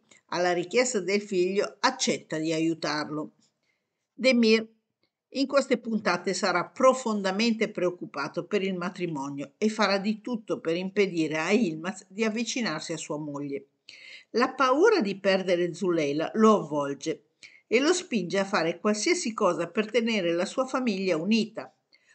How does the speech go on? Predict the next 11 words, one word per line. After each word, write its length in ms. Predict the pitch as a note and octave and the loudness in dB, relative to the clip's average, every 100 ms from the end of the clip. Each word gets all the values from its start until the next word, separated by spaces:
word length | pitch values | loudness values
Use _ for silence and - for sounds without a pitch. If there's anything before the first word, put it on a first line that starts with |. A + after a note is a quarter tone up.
| _ | _
Consapevole 800 | - G#3+ A3 G#3+ G#3+ F4 E4+ A3 | -2 -2 2 -2 2 2 4 2
del 180 | F#3+ F3 | 2 0
fatto 440 | - B2+ - - | -4 -12 -12 -16
che 160 | D#3 F#3+ | -4 -4
se 260 | F#3 A3+ A3+ | 0 -2 0
Ilmaz 500 | C4 G#3+ C#3+ D3+ - | -2 -2 -6 -10 -12
riesce 380 | F#3 B3 D#4 A#3+ | -4 -2 0 -2
a 60 | - | -2
parlare 440 | E3+ F3 G3+ F3+ | -2 0 0 -2
con 220 | E3 D#3 | -4 -8
Zuleila, 680 | D#3+ D#3+ B2+ A#2 A#2+ C#3+ | -4 -4 -4 -8 -8 -10